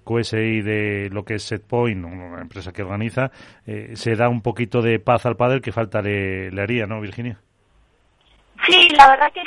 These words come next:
Speaker 2: sí, por lo menos que esté todo un poco más, más unificado, de que no sea tan conflictivo per-, eh, jugar un torneo o jugar otro. Ojalá que haya un poquito más, porque al jugador también, eh, le pesa, porque también hay contratos firmados, hay cosas,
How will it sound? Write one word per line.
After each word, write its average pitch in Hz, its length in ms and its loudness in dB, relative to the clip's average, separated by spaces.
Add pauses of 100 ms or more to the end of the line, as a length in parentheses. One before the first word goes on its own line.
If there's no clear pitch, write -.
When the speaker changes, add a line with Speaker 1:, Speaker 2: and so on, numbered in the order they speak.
Speaker 2:
sí, 311 180 -10
por 262 140 -4
lo 240 100 -4
menos 262 280 -6
que 262 80 -18
esté 233 180 -14
todo 240 300 0
un 226 80 -8
poco 226 240 -4
más, 214 440 -2 (540)
más 233 200 8
unificado, 269 680 6 (100)
de 233 80 -4
que 226 100 -8
no 226 120 -6 (100)
sea 240 140 -8
tan 240 200 -4
conflictivo 233 800 -2 (320)
per-, 208 220 -4
eh, 208 160 0
jugar 214 360 2
un 240 100 -6
torneo 233 380 2
o 220 40 0
jugar 214 380 -2
otro. 262 280 -4 (380)
Ojalá 226 220 0
que 233 80 -6
haya 233 340 -4
un 220 80 -10
poquito 214 360 -10
más, 208 180 -6
porque - 220 -6
al 214 60 -4
jugador 226 280 6
también, 247 340 0 (140)
eh, 190 560 -10
le 196 220 -2
pesa, 220 420 -2
porque 196 260 -8
también 196 460 -10 (460)
hay 196 100 2
contratos 196 420 0
firmados, 220 560 6
hay 196 100 -2
cosas, 208 360 -2